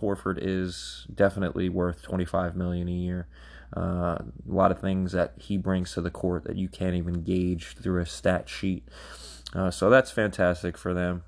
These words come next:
Uh, seventy-sixers should be able to continue to build upon what they have. And based on the fact that we've got a, quite a few long-term contracts, uh, and then obviously with their rookie players, um,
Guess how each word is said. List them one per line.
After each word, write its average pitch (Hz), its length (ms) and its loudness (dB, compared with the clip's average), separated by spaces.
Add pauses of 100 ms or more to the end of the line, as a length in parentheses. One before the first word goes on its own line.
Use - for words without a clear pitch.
Uh, 90 420 -4 (100)
seventy-sixers 98 760 -2
should 98 240 -2
be 95 120 2
able 90 200 2
to 87 60 -4
continue 92 580 -2
to 92 560 0
build 95 320 2
upon 92 460 0
what 92 160 -2
they 92 160 0
have. 92 320 0
And 92 180 -4 (720)
based 120 240 6
on 117 100 8
the 101 60 2
fact 110 240 6
that 104 80 2
we've 101 220 4
got 101 220 8
a, 95 280 4 (180)
quite 120 220 6
a - 20 2
few 117 220 2
long-term 104 560 2
contracts, 101 840 0 (440)
uh, 95 460 2
and 98 200 -2
then 98 180 -2
obviously 95 380 0
with 92 140 -2
their 98 140 0
rookie 95 320 0
players, 98 760 0 (400)
um, 95 680 -2